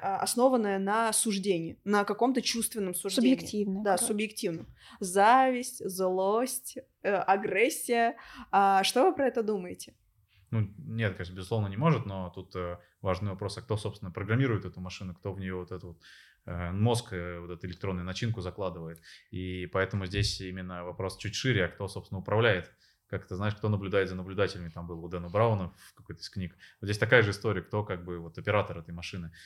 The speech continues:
Speaker 3: Э, вот. И сама машина, да, безусловно, как бы она этой субъективизма и чувств лишена. Но как бы вот кто этот алгоритм проектирует, кто там как бы за ширмой стоит, за ниточки дёргает, вот это интересно.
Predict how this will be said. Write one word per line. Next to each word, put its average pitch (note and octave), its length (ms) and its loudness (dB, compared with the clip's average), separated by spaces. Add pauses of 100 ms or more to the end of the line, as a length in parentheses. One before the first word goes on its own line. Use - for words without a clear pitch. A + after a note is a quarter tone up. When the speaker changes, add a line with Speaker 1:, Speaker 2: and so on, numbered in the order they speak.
(180)
Speaker 3:
Э, E2+ 380 -8
вот. E2+ 280 -8
И F2 420 -6 (200)
сама G#2 280 4
машина, A2+ 360 4
да, F2+ 160 2
безусловно, F2 520 -6
как E2+ 200 -12
бы E2+ 80 -8
она F2 160 -6
этой F2 140 -8
субъективизма F#2 840 -6 (260)
и - 80 -12
чувств G#2+ 300 -2
лишена. F#2 460 -4 (240)
Но E2+ 480 -6
как E2 180 -10
бы E2+ 80 -6
вот E2 160 -8
кто G2 120 -4
этот F#2 120 -6
алгоритм A2 340 -2
проектирует, F2 480 -10
кто - 160 -10
там E2+ 320 -8
как D#2+ 120 -18
бы E2+ 80 -12
за F2+ 80 -6
ширмой A2 280 2
стоит, F2 280 -6
за F2+ 80 -6
ниточки A2 340 -2
дёргает, E2+ 360 -6
вот E2 100 -8
это G2 160 -2
интересно. E2 400 -12